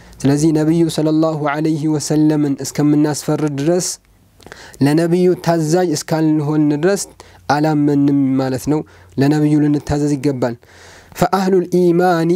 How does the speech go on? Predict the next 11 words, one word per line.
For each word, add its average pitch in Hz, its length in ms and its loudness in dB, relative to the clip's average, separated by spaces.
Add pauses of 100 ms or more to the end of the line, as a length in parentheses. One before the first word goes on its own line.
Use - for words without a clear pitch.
(120)
የኢማን 180 460 0
ባለቤቶች 147 680 -2 (120)
ኢማን 180 280 2
ያላቸው 160 560 0
ሰዎች 151 320 -4 (600)
ሂነማ 190 340 2 (180)
የስመዑነ 170 680 0 (120)
አዋሚረ 175 540 0
ላሂ 175 280 0 (140)
ተዓላ 160 460 -2
ወረሱሊሂ 151 600 0